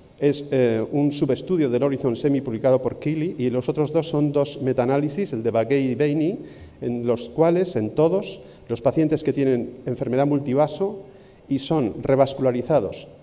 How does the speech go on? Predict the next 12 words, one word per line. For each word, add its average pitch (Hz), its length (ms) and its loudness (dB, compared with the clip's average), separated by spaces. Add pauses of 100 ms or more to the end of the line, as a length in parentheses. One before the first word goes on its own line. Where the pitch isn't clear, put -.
(120)
en 151 240 2
estadios 135 560 -2
diferentes 117 640 0
a 123 60 -4
la 120 60 0
angioplastia 131 400 -2
primaria 139 440 -2 (320)
tienen 156 240 4
mejor 127 320 2
supervivencia 123 680 0
sin 110 240 -4
eventos 151 560 -2